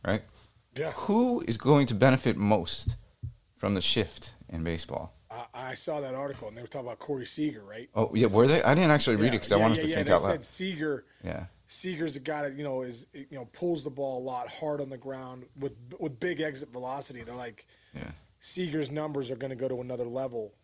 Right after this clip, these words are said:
Speaker 2: you
Speaker 1: Yeah.
Speaker 2: know, 'cause he hit thirty plus home runs last year.
Speaker 1: Sure.
Speaker 2: You know, I, you know, and, and the average, you know, just wasn't there, but I think the average is gonna go to another level with the
Speaker 1: Yeah.
Speaker 2: shift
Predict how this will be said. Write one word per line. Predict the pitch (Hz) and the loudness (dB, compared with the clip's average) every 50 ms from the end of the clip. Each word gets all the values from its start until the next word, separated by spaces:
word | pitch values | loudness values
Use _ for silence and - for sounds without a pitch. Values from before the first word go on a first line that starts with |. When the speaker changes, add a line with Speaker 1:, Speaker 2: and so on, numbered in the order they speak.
| _ _ 95 | _ _ -4
Speaker 2:
you | - | -2
Speaker 1:
Yeah. | 156 | -2
Speaker 2:
know, | 147 | -2
'cause | - 165 156 | -2 -4 -4
he | 156 214 | -2 -4
hit | 247 - | -4 -4
thirty | - - 160 160 151 147 | -4 -4 -2 -2 -2 -4
plus | - - 151 135 - | -4 -6 -6 -6 -6
home | 147 143 131 127 | -8 -8 -8 -6
runs | 151 196 180 127 | -6 -6 -6 -8
last | 123 110 110 - - - | -8 -10 -10 -10 -10 -10
year. | 127 120 123 | -8 -6 -4
Speaker 1:
Sure. | - - - 127 113 - - - - - _ _ _ _ - - _ - | -4 0 0 0 0 0 -4 -8 -14 -20 _ _ _ _ -20 -20 _ -12
Speaker 2:
You | 139 | -8
know, | 139 139 139 135 139 - - | -6 -6 -6 -6 -8 -10 -12
I, | 131 123 - 139 | -16 -16 -14 -12
you | 139 131 | -12 -10
know, | 131 131 123 - | -10 -10 -10 -12
and, | 139 131 135 | -14 -16 -16
and | 147 143 139 | -14 -14 -12
the | 131 127 - | -12 -12 -10
average, | - 143 170 185 165 147 131 117 - | -8 -6 -6 -6 -6 -6 -8 -10 -10
you | 139 135 | -10 -10
know, | 135 127 123 | -8 -8 -8
just | 123 135 127 - | -8 -8 -8 -6
wasn't | 147 139 127 123 127 120 | -6 -6 -6 -8 -10 -8
there, | 139 135 135 | -6 -6 -6
but | 123 127 123 120 | -6 -2 2 2
I | 117 | 2
think | 113 156 151 - | 2 2 -6 -6
the | 135 127 | -6 -6
average | 135 143 143 135 131 123 113 | -8 -8 -8 -8 -10 -12 -12
is | 117 | -10
gonna | 135 131 123 | -12 -12 -12
go | 113 127 | -10 -10
to | 123 123 120 | -8 -8 -8
another | 117 123 120 117 117 | -8 -10 -10 -10 -10
level | 117 123 131 123 120 110 | -10 -10 -10 -10 -10 -12
with | 110 104 | -14 -12
the | - 113 | -8 -6
Speaker 1:
Yeah. | 117 - | -6 -4
Speaker 2:
shift | 151 151 135 - - | -4 -6 -10 -12 -16